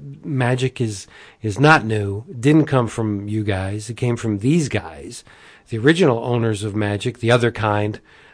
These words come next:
um, are coming back, and the Upside Down Man is leading them, and they're gonna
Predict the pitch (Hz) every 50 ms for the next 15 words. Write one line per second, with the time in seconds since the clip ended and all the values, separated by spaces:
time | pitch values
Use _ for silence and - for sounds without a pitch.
0 | _ _ - - 120 117 117 113 110 104 104 110 - - _ _ - - 123 117
1 | - - 143 135 139 123 113 110 120 110 101 87 - - - - - - - 151
2 | 123 113 113 113 117 120 123 - - - 127 120 117 123 123 120 120 120 113 107
3 | 104 104 104 101 101 98 _ _ _ _ _ _ _ - 113 113 107 107 117 131
4 | 143 143 139 143 139 135 135 117 - - - - _ _ _ - 131 113 110 107
5 | 98 110 110 107 110 107 104 101 98